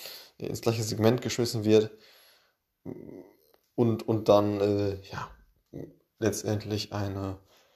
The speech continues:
nicht, äh, <laughs> nicht ganz vorde-, vorteilhafte Marketing, äh, Aussteuerung da hinten raus passiert. Wie auch immer das, äh, ja, die jetzt als, als Beispiel, ähm, um, um klar zu machen, dass es eben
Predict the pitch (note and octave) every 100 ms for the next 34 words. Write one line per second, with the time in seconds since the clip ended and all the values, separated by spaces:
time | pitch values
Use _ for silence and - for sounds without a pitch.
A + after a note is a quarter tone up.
0 | _ _ _ _ _ A2+ A#2+ B2+ - -
1 | - - - G#2+ G#2+ A2 - - - -
2 | A#2+ - - A2+ A#2+ G#2+ A2 G2+ - G#2
3 | G#2 G#2 - - G#2 G2+ - G2 G2 G#2
4 | - G#2 G2 - - - - - _ G#2+
5 | G2 - G#2 - G2+ G2 F#2+ F#2 - F#2+
6 | F#2 - G2+ B2+ A#2 - - - - _
7 | A2+ A2 G#2 G#2+ G#2+ G2+ G2 - - G#2+
8 | G#2 G2+ G#2 - _ C3+ - _ _ A#2+
9 | A2+ G#2+ G2+ - - - - - - G#2+
10 | A2+ - A2 - - - - A2+ G#2 F#2+
11 | - _ _ - C#3 C3 C3 B2+ - A2
12 | G#2+ A2 G#2 A2 F#2+ - - G2 G2